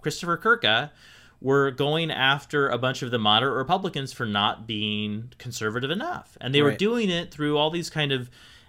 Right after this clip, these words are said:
Speaker 1: you know, extreme, um, amendments or motions to move bills out of committee, all this sort of stuff that was never gonna pass, never gonna fly anyways.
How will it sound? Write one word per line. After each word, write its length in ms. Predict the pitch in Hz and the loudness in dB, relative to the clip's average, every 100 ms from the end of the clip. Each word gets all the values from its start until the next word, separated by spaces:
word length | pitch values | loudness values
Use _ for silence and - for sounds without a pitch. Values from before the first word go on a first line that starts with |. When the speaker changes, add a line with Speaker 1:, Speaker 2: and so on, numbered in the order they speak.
| - | -10
Speaker 1:
you 100 | 120 | -2
know, 400 | 120 117 110 113 | 2 2 0 -2
extreme, 840 | 120 - - 151 170 170 170 165 156 _ _ - - | -8 -8 -4 -2 0 0 0 -2 -6 _ _ -20 -6
um, 640 | 117 117 113 110 107 107 - - | -2 0 0 0 -2 -4 -10 -4
amendments 960 | 135 139 151 156 147 143 143 135 - - | -2 2 2 2 0 0 -2 -4 -10 -6
or 240 | 120 113 | 0 0
motions 640 | 107 139 151 139 151 139 120 | 2 2 2 0 -4 -4 -4
to 80 | 123 | -2
move 260 | 127 120 | -2 0
bills 180 | 135 127 | 0 2
out 120 | 123 | 0
of 60 | 104 | -2
committee, 400 | 170 202 202 202 | -4 -2 0 0
all 160 | 170 214 | 0 0
this 140 | 233 | -2
sort 140 | 196 | -4
of 60 | 160 | 0
stuff 200 | - 143 | 0 0
that 80 | 127 | 0
was 120 | 123 | 0
never 220 | 143 151 170 | 0 0 -2
gonna 200 | 156 127 | -4 -4
pass, 400 | 117 104 98 131 | 0 2 2 0
never 240 | 139 139 | -2 0
gonna 120 | 127 | -2
fly 260 | 120 123 107 | 0 0 2
anyways. 680 | 151 190 127 90 90 98 | 2 0 0 -4 -8 -10